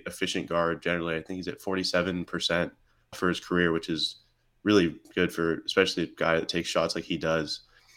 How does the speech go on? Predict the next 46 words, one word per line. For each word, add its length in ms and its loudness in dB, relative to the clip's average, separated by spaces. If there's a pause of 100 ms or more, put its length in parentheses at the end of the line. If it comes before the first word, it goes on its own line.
(220)
He's 140 -2
starting 280 2
to 60 0
pick 220 0
up 120 0
the 80 -8
defensive 420 0
stats 300 2
a 40 -6
bit 180 0
more. 220 2
He's 160 0
never 420 2 (360)
a 40 -16
huge 540 2 (200)
defensive 460 -2
guy, 260 4
but 260 4
I, 80 2
th-, 200 -14
I 60 0
think 200 -2
they're 140 2
coming 560 0
as 400 -4
long 180 2
as 80 -4
he's 160 -2
involved, 640 0
and 380 -4 (480)
as 100 -4
long 120 8
as 60 4
Josh 280 8
Giddey's 320 2
out 300 0 (320)
as 140 -8
well, 200 4
he's 160 -4
in 80 -8
protocols, 640 -2
he, 200 -6
he 100 -6
might 280 0 (100)
have 160 -6
a, 260 -4